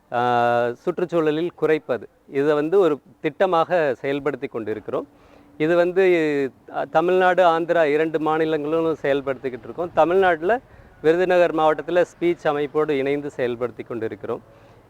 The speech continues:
இந்த, அ, இந்த திட்டத்திற்கு எங்களுக்கு Canada Fund for Local Initiatives என்ற அமைப்பு வந்து உதவி செய்கிறார்கள், முழு, முழு உதவி செய்து வரு-, செய்து வருகிறார்கள்.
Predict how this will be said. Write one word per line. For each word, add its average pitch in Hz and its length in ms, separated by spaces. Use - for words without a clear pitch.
இந்த, 165 580
அ, 147 260
இந்த 156 180
திட்டத்திற்கு 196 640
எங்களுக்கு 165 460
Canada 180 340
Fund 170 180
for 175 220
Local 156 320
Initiatives 147 680
என்ற 131 280
அமைப்பு 139 360
வந்து 143 300
உதவி 147 280
செய்கிறார்கள், 120 540
முழு, 131 460
முழு 131 220
உதவி 131 280
செய்து 120 240
வரு-, 107 280
செய்து 120 240
வருகிறார்கள். 98 540